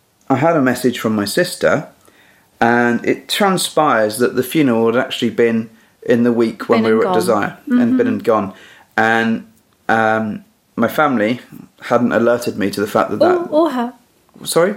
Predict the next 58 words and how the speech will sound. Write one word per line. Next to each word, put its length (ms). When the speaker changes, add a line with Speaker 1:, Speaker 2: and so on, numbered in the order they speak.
Speaker 2:
Or 120
Speaker 1:
Or, 80
Speaker 2:
her. 60
Speaker 1:
or, 200
or 200
my 120
sister. 480
Speaker 2:
Yeah. 260
Speaker 1:
So 200
ni-, 560
neither 420
my 100
sister 380
or 100
I 240
knew 520
that 100
the 80
funeral 380
had 100
happened 540
during 180
the 80
course 260
of 80
the 60
week 80
while 140
we 60
were 80
away. 360
Now, 60
she, 320
she 180
lives 300
where 120
the 60
funeral 380
<laughs> 60
was. 340
Speaker 2:
Yeah. 440
Speaker 1:
Um, 540
so 220
it 80
just 180
goes 180
to 100
show 200
how 160
family 360
can 200
be 120
a 60
bit 320
funny 400
at 160
times. 500
Um, 320